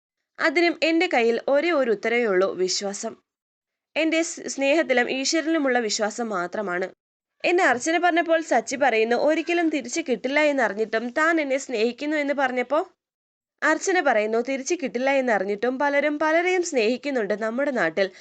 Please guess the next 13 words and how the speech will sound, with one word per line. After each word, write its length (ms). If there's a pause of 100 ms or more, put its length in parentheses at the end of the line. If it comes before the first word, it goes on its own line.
(240)
പക്ഷേ 440
അവരിൽ 340
നിന്നെല്ലാം 460
നമ്മളെ 260
വ്യത്യസ്തമാക്കുന്നത് 1000
ദാ 240
ഇതാണ്" 460 (280)
എന്ന് 220
പറഞ്ഞ് 460
താലിയെടുത്ത് 580
കാണിക്കുകയാണ് 720
അർച്ചന 520
സച്ചിയെ. 640